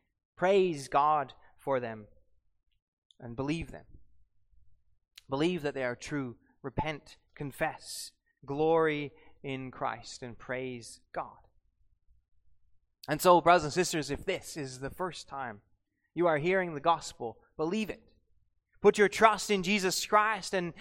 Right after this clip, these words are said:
Him crucified. Acknowledge that of yourselves you are, are a sinner, and you need these sins forgiven, and the only way is through Christ and His death on the cross for you. And th-, if this is the thousandth time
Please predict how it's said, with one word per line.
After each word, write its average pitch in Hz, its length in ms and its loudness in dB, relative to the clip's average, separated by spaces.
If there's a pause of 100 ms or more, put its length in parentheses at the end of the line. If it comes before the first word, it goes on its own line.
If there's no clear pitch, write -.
Him 214 320 4
crucified. 180 640 2 (160)
Acknowledge 190 580 8
that 180 140 10
of 190 180 8
yourselves 208 680 6 (180)
you 190 160 4
are, 180 320 4 (100)
are 185 360 6
a 175 180 0
sinner, 214 460 2 (680)
and 156 120 -6
you 170 80 0
need 185 520 2
these 185 260 -2
sins 208 440 0
forgiven, 196 360 4
and 180 140 4
the 165 80 2
only 214 420 2
way 160 360 0 (680)
is - 120 -14
through 135 140 -12
Christ - 560 -8
and 117 100 -18
His 160 360 -2
death 127 260 -4
on 123 120 -10
the 110 80 -14
cross - 360 -12
for 117 100 -12
you. 104 140 -16 (920)
And 156 160 2
th-, 185 200 2
if 165 140 0
this 190 220 4
is 165 200 -4
the 170 100 -4
thousandth 190 800 0
time 104 280 -12